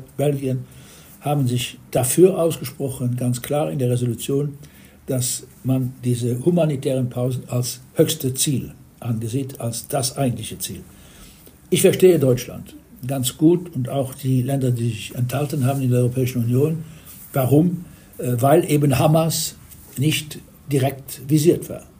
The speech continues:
Man hat nicht in dieser Resolution Hamas verurteilt.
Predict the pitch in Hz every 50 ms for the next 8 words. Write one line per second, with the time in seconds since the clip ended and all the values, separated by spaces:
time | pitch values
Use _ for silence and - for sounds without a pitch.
0 | - - - 120 120 107 107 139 160 - - - 139 175 170 - - 160 147 147
1 | 147 131 127 127 123 117 120 127 131 123 117 123 120 123 - 139 147 147 147 147
2 | - - - - - - - - 143 147 143 139 131 - - - 156 - 208 -
3 | - - - - - - -